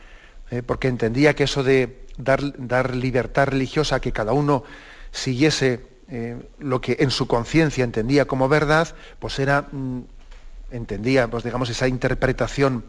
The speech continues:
integrista, entendía que era poner al mismo nivel el error o la verdad, para que tú eligieses entre error o, o, o verdad, y entonces, mm, parecía como que se estaba dando una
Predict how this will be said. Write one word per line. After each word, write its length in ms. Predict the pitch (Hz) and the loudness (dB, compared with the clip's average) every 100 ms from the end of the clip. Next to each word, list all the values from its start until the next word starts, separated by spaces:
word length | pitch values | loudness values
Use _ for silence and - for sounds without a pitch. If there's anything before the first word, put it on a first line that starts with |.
| - - - 139 | -14 -20 -8 -4
integrista, 720 | 123 139 135 147 - 147 160 - - - - - - | 0 2 4 2 2 0 0 -6 -18 -16 -14 -14 0
entendía 560 | 143 131 135 131 143 151 | 2 4 2 4 2 2
que 160 | 151 147 | 4 4
era 220 | 143 147 - - - - - _ - - - - 120 - | 2 0 -10 -16 -14 -14 -16 _ -20 -20 -18 -12 -12 -2
poner 400 | 135 147 - - | 2 4 2 0
al 140 | 131 120 | -2 0
mismo 300 | 151 151 160 | 0 0 2
nivel 380 | 151 160 160 - | 4 2 2 -2
el 160 | 135 113 | 0 0
error 340 | 107 135 139 | 0 2 4
o 40 | |
la 120 | 131 131 | 2 2
verdad, 360 | 139 208 202 | 2 2 0
para 180 | 127 117 | 0 -2
que 120 | 127 | -2
tú 180 | - 147 | 0 2
eligieses 480 | 139 139 156 156 156 | 2 0 -2 -2 -4
entre 220 | 151 135 | 0 0
error 240 | 123 156 | 2 4
o, 60 | 143 | 4
o, 440 | 139 131 131 - | 2 2 0 2
o 60 | 143 | 2
verdad, 340 | 139 139 160 139 | 2 2 2 0
y 100 | 117 | -4
entonces, 500 | 110 143 156 160 - - - - - - - | 0 0 0 -2 -4 -16 -16 -16 -18 -16 -14
mm, 200 | 123 104 - | -12 -12 -2
parecía 440 | 120 123 - 143 143 | 2 2 2 2 2
como 220 | 139 131 | 2 2
que 80 | 127 | -2
se 80 | |
estaba 300 | 117 147 143 | -2 2 4
dando 180 | 143 139 | 2 2
una 160 | 147 | 0